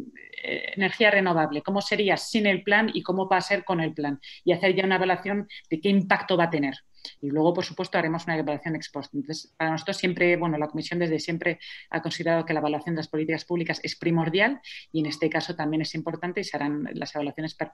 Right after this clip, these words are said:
pertinentes a nivel España, a nivel Comisión Europea y también tenemos una European Court of Auditors, nuestra corte de auditores, que también hace evaluaciones, eh, de nuestros, eh, de nuestros programas más grandes, incluido, me imagino, este.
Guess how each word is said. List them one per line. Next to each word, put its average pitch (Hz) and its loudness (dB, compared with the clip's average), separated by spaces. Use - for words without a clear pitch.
pertinentes 170 -2
a 147 -2
nivel 160 2
España, 214 2
a - 4
nivel 156 -2
Comisión 156 -6
Europea 180 2
y 156 -10
también 156 0
tenemos 160 -2
una 151 0
European 165 2
Court 175 4
of 170 -4
Auditors, 202 0
nuestra 151 -2
corte 165 -4
de 147 -2
auditores, 156 -2
que 139 -8
también 147 -2
hace 147 -4
evaluaciones, 147 -6
eh, 139 -4
de 156 0
nuestros, 147 -4
eh, - -8
de 131 -8
nuestros 143 -6
programas 151 -4
más 135 -4
grandes, 151 -6
incluido, 147 -4
me 147 -2
imagino, 139 -4
este. - -14